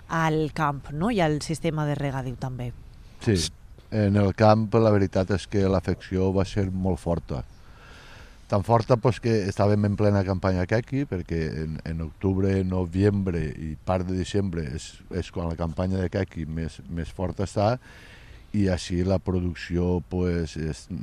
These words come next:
Speaker 2: arribaria a fer-nos mal en, al voltant del setanta per cent. O sigui, se salva un trenta per cent, la majoria d'aquest trenta per cent perquè ja estava, ja estava, ja estava collit, però de lo que quedava,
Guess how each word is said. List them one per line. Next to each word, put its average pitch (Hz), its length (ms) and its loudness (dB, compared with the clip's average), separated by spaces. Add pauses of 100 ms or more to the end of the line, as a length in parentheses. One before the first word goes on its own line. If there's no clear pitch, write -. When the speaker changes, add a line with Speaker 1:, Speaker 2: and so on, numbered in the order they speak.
(280)
Speaker 2:
arribaria 87 720 0 (640)
a - 160 -8
fer-nos 92 320 0
mal 92 400 0
en, 85 420 -4 (220)
al 87 160 -6
voltant 85 400 -4
del 90 160 -2
setanta 85 400 -4
per 76 160 -8
cent. 73 320 -10
O - 640 -20
sigui, 87 320 -2
se 85 80 -6
salva 82 400 -2
un 87 160 -2
trenta 90 400 0
per 82 240 -4
cent, 95 320 -4 (800)
la 113 160 0
majoria 104 400 4
d'aquest 104 380 0
trenta 104 180 -4
per 107 160 -2
cent 117 240 -2
perquè 123 320 2
ja 104 80 2
estava, 104 400 0
ja 104 160 2
estava, 98 540 2 (100)
ja 107 160 0
estava 120 240 2
collit, 98 400 2 (1120)
però 101 380 2
de 117 180 4
lo 113 160 8
que 101 160 2
quedava, 120 540 8